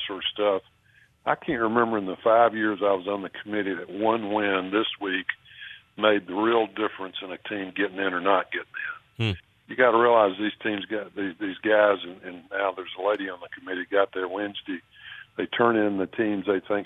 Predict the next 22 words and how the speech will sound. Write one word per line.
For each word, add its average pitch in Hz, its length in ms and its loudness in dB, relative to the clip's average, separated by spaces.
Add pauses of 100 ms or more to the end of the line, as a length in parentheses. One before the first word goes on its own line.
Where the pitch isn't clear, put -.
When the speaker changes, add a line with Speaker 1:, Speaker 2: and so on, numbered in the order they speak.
Speaker 1:
should 90 140 -10
get 101 160 -2
in 101 180 0
without 95 300 4
even 90 280 -4
any 107 220 -2
discussion, 95 640 0 (560)
and 107 140 -4
then 120 160 2
the 107 100 -2
discussion 90 760 0
starts. 110 400 2 (100)
So 87 260 -6 (520)
they'll 120 120 2
be 127 120 0
watching 107 440 2
games 104 400 -4
from 92 140 -12
time 101 340 -2
to - 120 -10
time, 104 400 0
but, 87 200 -4